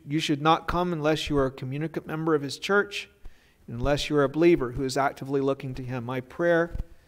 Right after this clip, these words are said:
is that he will meet you here. That is what he promises to do,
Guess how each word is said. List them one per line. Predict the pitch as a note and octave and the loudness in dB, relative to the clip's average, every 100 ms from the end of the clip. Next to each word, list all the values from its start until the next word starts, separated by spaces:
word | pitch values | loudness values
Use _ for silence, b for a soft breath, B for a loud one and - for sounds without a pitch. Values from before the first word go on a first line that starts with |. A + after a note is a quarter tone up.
| b b - | b b -6
is | C#3 D3 D3 C#3+ - | 4 6 6 2 -8
that | C#3+ D3 C#3 - | -4 0 0 -2
he | C#3 C#3+ D3 | -10 -4 -2
will | C#3+ C3+ | 0 -2
meet | C3 C#3+ C#3+ | -4 -6 -6
you | D3 C3 B2 B2+ _ | -2 -2 -4 -8 _
here. | - C#3 A#2+ A2+ - _ _ _ _ B B B B B B - | -10 -4 -2 -2 -8 _ _ _ _ B B B B B B -6
That | C3 C3 - - | -2 -2 -4 -6
is | C3 C3 | -6 -4
what | D3 C3 | -2 -2
he | - - | -4 -12
promises | - - D#3 E3 - F#3 - | -4 0 2 0 -2 -4 -4
to | F3+ | -4
do, | F#3+ F#3+ | 0 2